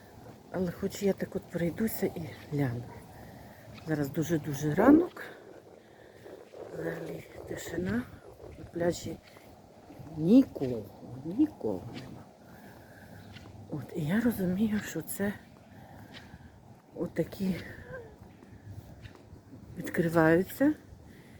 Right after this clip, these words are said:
І там так нас-, насиплено в тому <laughs> магазині. Тобто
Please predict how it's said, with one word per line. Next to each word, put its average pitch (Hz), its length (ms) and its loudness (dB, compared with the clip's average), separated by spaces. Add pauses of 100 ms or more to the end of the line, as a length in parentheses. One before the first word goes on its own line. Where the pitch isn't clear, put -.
(220)
І 208 80 0
там 233 280 10
так - 280 2
нас-, 196 440 4
насиплено 202 680 10
в 156 60 0
тому 175 260 10
<laughs> 233 140 12
магазині. 294 580 12
Тобто 214 340 2